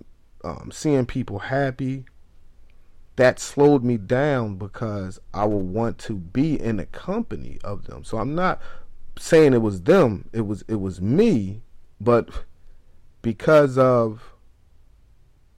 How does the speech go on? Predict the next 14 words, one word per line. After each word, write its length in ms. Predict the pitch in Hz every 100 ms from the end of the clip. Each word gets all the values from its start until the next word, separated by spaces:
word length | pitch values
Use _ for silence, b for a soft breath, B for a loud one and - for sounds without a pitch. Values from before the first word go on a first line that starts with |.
| _ _ _ _ _ _ _ _ _
me 280 | 110 131 135
knowing 600 | 123 123 131 123 110 85
or 180 | 87 98
having 760 | - 127 127 120 107 95 95 - _ _ _ _ _ _ _ _ _ _ _ _ _ _ - -
access 480 | 127 139 - 107 -
to 120 | -
so 300 | - 139 135
many 260 | 127 113 104
people, 640 | - - 202 180 101 92
it 60 |
was 200 | 110 110
like 160 | 107 95
I 120 | 87
was 180 | 95 90